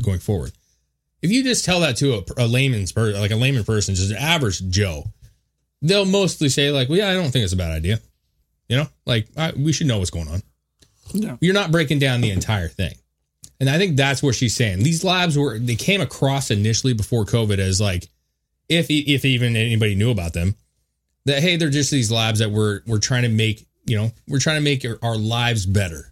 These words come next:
Speaker 1: We wanna make sure that there's an outbreak that we know what to do with it. And everybody can be like, "Yeah, that's not a bad idea." They have now proven, like Greg said, that <clears throat> you're not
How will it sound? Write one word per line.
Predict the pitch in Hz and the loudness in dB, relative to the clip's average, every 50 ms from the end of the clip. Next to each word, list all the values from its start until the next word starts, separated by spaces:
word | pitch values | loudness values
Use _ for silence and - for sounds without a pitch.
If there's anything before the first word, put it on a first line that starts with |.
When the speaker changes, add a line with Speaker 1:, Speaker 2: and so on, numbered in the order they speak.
| - - | -6 -2
Speaker 1:
We | 120 123 | 0 0
wanna | 123 139 147 151 | 2 2 0 0
make | 147 143 | 0 -2
sure | 127 - 147 143 | 0 0 0 2
that | 135 127 120 | 2 0 0
there's | 131 117 113 | 0 0 0
an | 117 | 0
outbreak | 120 123 120 120 123 123 120 113 - | 0 -2 0 0 0 0 0 -2 -2
that | - 110 98 90 | -4 -4 -2 -2
we | 110 113 110 107 104 | -2 -2 0 0 0
know | 113 117 117 110 | 0 0 0 2
what | 110 107 101 | 0 0 2
to | - 101 | 0 0
do | 87 90 82 | 0 0 -2
with | 80 76 82 | -2 -4 -4
it. | 82 | -2
And | 92 | 0
everybody | 113 139 151 139 143 139 123 | 0 2 2 2 2 0 2
can | 135 127 | 0 0
be | 120 | 0
like, | 104 104 | 0 -2
"Yeah, | 131 190 220 190 | -4 -4 -2 -2
that's | 175 156 160 180 170 175 | 0 0 -2 -2 -2 -4
not | 143 110 | -4 -4
a | 98 | -4
bad | 104 101 110 | -4 -4 -4
idea." | 113 117 120 120 113 110 101 90 - - - _ _ _ _ _ _ _ _ _ _ _ | -2 -2 -2 -2 -2 -4 -6 -6 -8 -12 -20 _ _ _ _ _ _ _ _ _ _ _
They | 131 151 | 0 0
have | 147 139 | 2 2
now | 147 151 165 160 | 0 0 0 0
proven, | - - 165 156 143 147 139 | 0 0 0 0 2 2 0
like | 135 127 110 | 0 2 2
Greg | 113 117 113 110 101 | 2 2 2 0 0
said, | - - 110 107 101 | 0 0 0 0 2
that | 107 104 101 - - _ _ _ _ _ _ | 0 -2 -2 -4 -10 _ _ _ _ _ _
<clears throat> | - 165 160 120 107 92 80 - _ _ _ _ _ _ _ _ - | -6 -4 -4 -6 -10 -10 -12 -14 _ _ _ _ _ _ _ _ -2
you're | - 123 143 165 160 156 - _ _ _ _ _ - - | 0 2 2 2 0 -2 -6 _ _ _ _ _ -12 -2
not | 131 131 135 151 156 143 - | 0 0 2 2 -2 -4 -8